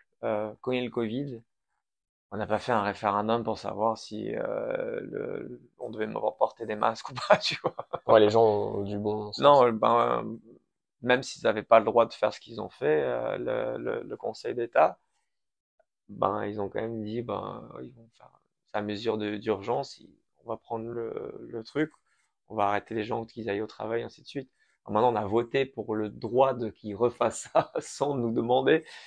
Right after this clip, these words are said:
Speaker 1: mais il faut quand même qu'il y ait une centralisation un minimum.
Speaker 2: Mm,
Speaker 1: Par
Speaker 2: mm.
Speaker 1: contre, il faut que la centralisation, les acteurs qui sont au milieu de la centralisation changent constamment. Et tu, par exemple, le président suisse change chaque année et il n'a
Speaker 2: Mm.
Speaker 1: aucun pouvoir. Et il a pas un,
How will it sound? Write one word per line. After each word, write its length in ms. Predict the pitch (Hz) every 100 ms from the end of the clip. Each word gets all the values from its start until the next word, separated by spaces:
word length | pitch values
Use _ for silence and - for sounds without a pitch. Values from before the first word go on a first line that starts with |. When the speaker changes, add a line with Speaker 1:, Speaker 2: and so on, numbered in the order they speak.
| - - -
Speaker 1:
mais 220 | 117 117
il 120 | 110
faut 220 | 120 165 156
quand 100 | 135
même 260 | 139 151
qu'il 140 | - 117
y 40 |
ait 20 |
une 280 | 113 110 107
centralisation 720 | - 120 120 113 110 - 113
un 60 | 107
minimum. 420 | 110 113 110 117 _ -
Speaker 2:
Mm, 140 | 127
Speaker 1:
Par 120 | -
Speaker 2:
mm. 40 | -
Speaker 1:
contre, 240 | 175 156
il 60 | 131
faut 240 | - 143
que 140 | - 123 113 139 131
la 160 | 120 104
centralisation, 840 | - - 123 113 107 - 143 156
les 240 | 131 113
acteurs 400 | 123 113 - 123
qui 180 | - -
sont 140 | - 123
au 80 | 113
milieu 220 | 113 120
de 40 |
la 80 | 120
centralisation 640 | - 117 - 113 107 143 135
changent 480 | - 131 107 - _ _ _ _
constamment. 420 | 117 - 120 117
Et 60 | 107
tu, 80 | -
par 100 | 107
exemple, 260 | 110 110 _
le 500 | _ _ _ _ 110
président 220 | 92 104
suisse 300 | - 131 127
change 220 | 131 113
chaque 160 | 117 113
année 220 | 113 110 _ _ _ _ -
et 80 | 110
il 40 |
n'a 80 | 120
Speaker 2:
Mm. 80 | 120
Speaker 1:
aucun 160 | 107
pouvoir. 400 | 104 117 117 - _ _ _ _ _
Et 160 | 110 110
il 80 | 104
a 80 |
pas 160 | - 127
un, 280 | 139 117